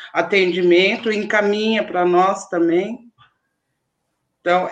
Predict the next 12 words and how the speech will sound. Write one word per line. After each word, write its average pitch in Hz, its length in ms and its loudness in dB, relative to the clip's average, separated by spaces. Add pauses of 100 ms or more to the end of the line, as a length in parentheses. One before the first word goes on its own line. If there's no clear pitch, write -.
é, 240 420 2
é, 196 1040 2
eu 220 160 4
acho 247 300 2
que 254 120 -6
são 269 280 -4
falhas, 220 640 0
né, 269 280 2
que 190 260 -8
acontecem 196 840 0
dentro 220 400 0
de, 226 300 -6